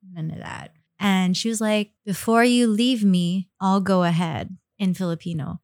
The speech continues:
"Bago mo ko iwanan, ako muna, mauuna." And then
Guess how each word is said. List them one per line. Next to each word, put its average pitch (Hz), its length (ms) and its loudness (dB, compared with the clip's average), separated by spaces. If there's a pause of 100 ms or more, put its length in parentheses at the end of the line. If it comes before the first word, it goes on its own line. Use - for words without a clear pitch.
"Bago 180 300 -2
mo 202 120 4
ko 214 120 -2
iwanan, 170 880 0 (260)
ako 180 180 -4
muna, 170 640 0 (160)
mauuna." 165 680 -4 (180)
And 208 280 2
then 196 340 0